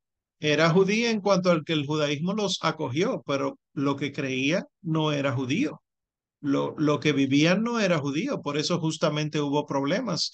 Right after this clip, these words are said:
con el Señor, por eso justamente, eh, eh, por la resurrección de Lázaro estaban buscando a, a Lázaro para matarlo. Entonces,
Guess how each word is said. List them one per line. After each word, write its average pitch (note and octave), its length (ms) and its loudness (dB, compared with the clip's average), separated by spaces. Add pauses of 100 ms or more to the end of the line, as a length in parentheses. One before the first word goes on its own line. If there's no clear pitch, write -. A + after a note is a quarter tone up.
(280)
con D3+ 200 0
el D3 120 -2
Señor, C#3+ 460 -2
por D3 160 0
eso D3+ 260 -2
justamente, D3+ 800 -2 (340)
eh, C3+ 480 0 (120)
eh, C#3 340 -4 (300)
por E3 160 6
la D#3 160 4
resurrección D#3+ 800 0
de F#3 80 0
Lázaro D3+ 400 2
estaban D3 320 0
buscando C#3+ 420 -4
a, C3+ 80 0
a C#3+ 140 -4
Lázaro C3+ 500 -4 (340)
para C#3 220 0
matarlo. B2+ 580 -6 (600)
Entonces, C#3 800 -4